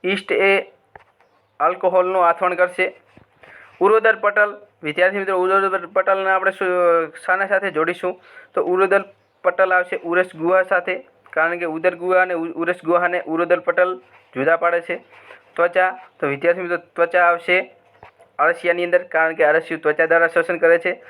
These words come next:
તો વિદ્યાર્થીઓ પર્ણમાં શું આવશે? પર્ણમાં પર્ણરંધ્ર આવશે. માછલી, માછલીમાં વિદ્યાર્થી મિત્રો ઝાલર આવશે. અને દેડકો, દેડકાની અંદર ફેફસાઈ આવશે અને ત્વચા પણ આવશે. ઓકે વિદ્યાર્થી મિત્રો, આવી રીતે જોડકા તમે જોડી દેજો.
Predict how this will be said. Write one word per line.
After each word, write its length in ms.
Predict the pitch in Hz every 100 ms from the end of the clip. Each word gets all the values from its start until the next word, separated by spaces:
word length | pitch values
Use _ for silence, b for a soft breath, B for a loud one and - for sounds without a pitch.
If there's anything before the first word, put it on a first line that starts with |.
| B B
તો 80 | 127
વિદ્યાર્થીઓ 320 | 131 165 175
પર્ણમાં 420 | - 170 190 190
શું 160 | 190 190
આવશે? 240 | 185 190
પર્ણમાં 540 | 190 - 170 175 180 175
પર્ણરંધ્ર 560 | 170 180 151 131 131
આવશે. 500 | 156 170 170 175 180 - _ _ _ _ _ B B B 139
માછલી, 480 | 151 180 196 196
માછલીમાં 500 | 175 156 170 185 185
વિદ્યાર્થી 320 | 165 147 165 180
મિત્રો 200 | 175 160
ઝાલર 340 | 135 135 160
આવશે. 320 | 160 160 170 - - _ _ B B B -
અને 120 | 180
દેડકો, 360 | 175 208 208
દેડકાની 400 | 170 175 180 185
અંદર 140 | 190 185
ફેફસાઈ 420 | 180 165 170 190
આવશે 280 | 180 175 180
અને 300 | 185 370 370 _ _ _ _ _
ત્વચા 280 | 131 135 160
પણ 240 | 160 180 - - -
આવશે. 360 | 127 135 113 - _ _
ઓકે 180 | 160 190
વિદ્યાર્થી 340 | 175 160 180 185
મિત્રો, 240 | 180 180
આવી 200 | 165 160
રીતે 100 | 160
જોડકા 340 | 151 127 127 139
તમે 280 | 143 196 - _ 113 -
જોડી 240 | 107 143
દેજો. 300 | 147 151 165